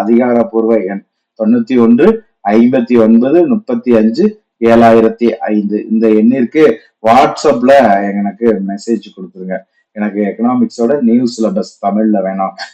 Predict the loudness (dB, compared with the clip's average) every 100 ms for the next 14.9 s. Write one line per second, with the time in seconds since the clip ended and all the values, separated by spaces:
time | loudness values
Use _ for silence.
0 | -8 -2 0 2 2 2 2 2 2 0
1 | -6 -6 -2 -2 -2 0 0 2 0 -2
2 | -4 -6 -2 0 2 0 0 -2 -2 -6
3 | -8 -8 -8 -6 -6 -4 -6 -4 -2 0
4 | -2 -4 -16 -14 -12 -12 -12 -16 _ -4
5 | -2 0 0 -2 -4 -4 -4 -2 -2 -2
6 | -8 -6 0 0 2 0 0 -4 -14 -8
7 | -4 0 2 4 4 4 2 0 0 0
8 | -2 -6 -2 -2 -2 -4 -2 -2 -2 -6
9 | -10 -8 -8 -6 -4 -2 -2 -2 -4 -6
10 | -8 -10 _ -2 0 2 2 4 2 2
11 | -2 0 0 2 2 0 -2 -2 0 0
12 | -4 -2 0 0 -4 -10 _ -10 -6 -8
13 | -8 _ _ -8 -8 -6 -2 0 0 -2
14 | -4 -2 -4 -4 0 0 2 2